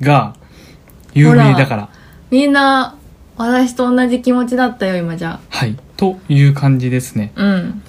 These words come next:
Speaker 1: あともう一つは、えっと、九州ってさ、県の名前と市の名前が全部県庁所在地と同じなんだよね。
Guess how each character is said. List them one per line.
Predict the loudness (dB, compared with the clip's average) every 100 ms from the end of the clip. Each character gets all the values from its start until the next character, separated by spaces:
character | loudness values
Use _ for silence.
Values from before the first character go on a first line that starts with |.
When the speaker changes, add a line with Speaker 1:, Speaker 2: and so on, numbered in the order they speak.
| -20 -2
Speaker 1:
あ | 0
と | 4
も | 2
う | 2
一 | -2
つ | -2 -2
は、 | 0 -2
え | -4
っ |
と、 | -6
九 | -6 -2 -2
州 | -2 -8
っ | -8
て | -12
さ、 | -8 -8 -8 -16 -20 -20 -6
県 | -2 0
の | 0
名 | -4
前 | -6
と | -8
市 | -6
の | -4
名 | -4
前 | -6 -6
が | -4
全 | -4 -4
部 | -6
県 | -4 -2
庁 | -2 -4
所 | -4
在 | -6
地 | -6
と | -6
同 | -4
じ |
な | -4
ん | -6
だ |
よ | -4
ね。 | -6